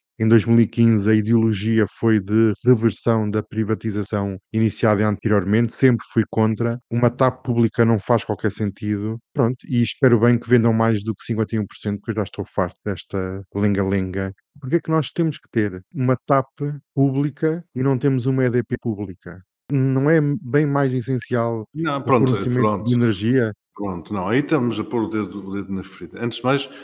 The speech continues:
Speaker 2: aquela questão da privatização que tu referiste aí, ou da reversão da privatização, não nos podemos esquecer que a privatização aconteceu na vigésima quinta hora do governo da paf.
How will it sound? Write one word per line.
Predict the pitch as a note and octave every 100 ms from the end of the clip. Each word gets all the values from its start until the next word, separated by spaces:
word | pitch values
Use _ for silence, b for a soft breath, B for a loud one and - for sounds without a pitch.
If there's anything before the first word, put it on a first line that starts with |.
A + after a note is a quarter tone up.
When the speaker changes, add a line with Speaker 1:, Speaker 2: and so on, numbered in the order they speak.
| B
Speaker 2:
aquela | A#2 G#2 A#2
questão | G#2+ - A#2 G#2 G2 F#2 F#2+ F#2+
da | F#2
privatização | G#2 F#2 F#2+ - - - F#2
que | -
tu | F2
referiste | - F#2+ E2+ -
aí, | F2+ F#2+ G2 - B
ou | E2+
da | F2+ F#2 F2+
reversão | F#2+ - A2
da | G2
privatização, | F#2+ F#2 - E2 F2+ - G#2 A2+ - b b _
não | B2
nos | C3
podemos | - G#2 F#2+
esquecer | - F#2 - A#2 A#2+ A#2+
que | D3 D#3
a |
privatização | B2 A2+ G#2+ - G2 E2+ C#3
aconteceu | B2+ G#2+ F#2+ A#2
na | A2
vigésima | G2+ A#2 A2 G#2
quinta | F#2+ G#2+ F#2
hora | F2+ G#2+ A#2
do | F#2+
governo | F2+ F#2 A2 G2+
da | G2
paf. | - - - -